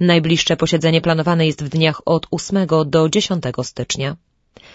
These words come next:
Były minister środowiska poseł Jan Szyszko przekonywał na konferencji, że obecnie Lasy Państwowe to unikat w skali Europy i wzorzec dla Unii Europejskiej. Ocenił, że zabranie pieniędzy lasom nie uratuje budżetu,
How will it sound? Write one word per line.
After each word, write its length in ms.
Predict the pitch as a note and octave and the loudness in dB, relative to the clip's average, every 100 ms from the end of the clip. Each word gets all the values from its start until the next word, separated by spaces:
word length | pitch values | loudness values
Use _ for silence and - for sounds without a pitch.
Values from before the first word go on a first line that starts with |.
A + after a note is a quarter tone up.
| - _ F3+ | -20 _ 2
Były 320 | G3+ F#3+ F3+ | 4 4 4
minister 380 | F3 E3 E3+ - | 2 0 0 0
środowiska 580 | F3 E3 C3+ - D#3 | 0 0 -2 -4 -4
poseł 280 | D3 E3 E3 | -2 0 2
Jan 220 | E3 D#3+ | 2 0
Szyszko 400 | D#3 E3 C#3+ - | -2 -2 -2 -4
przekonywał 560 | D#3 E3+ D#3+ F3 D3+ C#3+ | -2 -2 0 0 0 0
na 120 | C#3+ | 0
konferencji, 680 | D#3+ D#3 F3 F#3 E3+ F3+ D#3 - - - - | -2 -2 0 0 0 -2 -4 -8 -20 -14 -2
że 320 | F3+ G3 - | 2 4 2
obecnie 520 | F#3+ E3 C#3 - D3+ | 0 0 -2 -2 0
Lasy 260 | D3 - D#3 | 0 0 0
Państwowe 600 | D#3+ D3+ - G3 F3 E3 - - _ - | 0 -2 -2 0 2 0 -2 -20 _ 0
to 180 | G#3 F#3+ | 2 4
unikat 520 | F#3 F3 F#3+ G#3+ - | 2 2 2 0 -2
w 80 | - | -4
skali 340 | E3+ D3 - | -2 -2 0
Europy 440 | E3 F3 E3+ - | 0 2 0 -2
i 180 | D3+ E3 | -2 -2
wzorzec 560 | D3 F3+ F3+ C#3+ C#3 D#3 | 0 0 2 0 -2 0
dla 160 | F3+ | 0
Unii 280 | - D#3 C3+ | 0 -4 -2
Europejskiej. 720 | C#3 C#3+ D#3 C#3 - C#3 C#3 E3 _ _ - - _ _ | -2 -2 -2 -4 -4 -4 -4 -8 _ _ -20 -20 _ _
Ocenił, 500 | G3 F#3 F#3 F#3+ G3+ | -4 0 2 4 2
że 180 | F#3 F3 | 4 2
zabranie 380 | D#3 D#3+ D#3 D3+ | 2 2 2 0
pieniędzy 420 | E3 D#3 D#3 D#3+ | 0 2 2 2
lasom 440 | D#3+ F3 - D3 D#3 | 2 0 0 0 2
nie 180 | E3 | 0
uratuje 460 | - F#3 F3+ D3+ C#3 | 2 0 0 -2 0
budżetu, 580 | D3 C#3+ D#3+ D3+ C#3 | -2 -2 -2 -2 -4